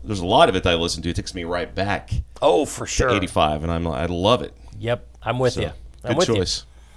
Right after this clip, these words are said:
Speaker 2: All right, throwing the ball to you.
Speaker 1: Honorable mention for me is gonna be another Amy Grant album,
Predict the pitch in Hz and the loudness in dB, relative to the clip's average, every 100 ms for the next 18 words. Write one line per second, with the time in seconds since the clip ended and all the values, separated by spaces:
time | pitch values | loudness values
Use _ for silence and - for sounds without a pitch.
0 | - - - 120 135 175 190 143 113 - | -20 -20 -10 -2 4 8 8 6 2 -12
1 | - - - 139 147 151 151 160 165 165 | -20 -20 -6 0 2 4 6 8 8 6
2 | 175 165 135 117 - 131 165 196 180 160 | 4 4 2 -2 -2 2 4 4 2 2
3 | 185 175 147 147 135 170 143 143 123 117 | 0 -2 -4 -2 0 2 2 0 2 2
4 | 127 139 95 113 104 95 104 98 90 90 | 2 2 0 0 -2 0 0 2 2 2
5 | 92 131 | 2 -2